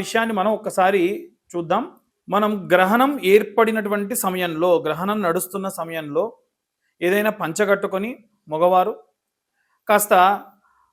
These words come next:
తడి బట్టలతో కూర్చోవాలి, అది కూడా దర్భ వేసి దానిపైన ఒక ఆసనం వేసుకొని దాని మీద కూర్చోవాలి. ఒక గ్లాస్లో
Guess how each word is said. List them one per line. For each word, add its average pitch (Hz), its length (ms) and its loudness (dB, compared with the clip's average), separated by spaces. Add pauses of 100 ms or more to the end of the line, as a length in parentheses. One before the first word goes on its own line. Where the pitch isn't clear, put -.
(800)
తడి 175 240 6
బట్టలతో 226 500 2 (160)
కూర్చోవాలి, 185 600 2 (520)
అది 175 160 0
కూడా 208 180 4 (100)
దర్భ 170 300 2
వేసి 196 240 2 (120)
దానిపైన 175 440 -2
ఒక 196 80 -6 (140)
ఆసనం 208 340 -2
వేసుకొని 190 400 -6
దాని 165 180 0
మీద 175 180 -4
కూర్చోవాలి. 175 440 -4
ఒక 175 160 -10
గ్లాస్లో 175 400 -2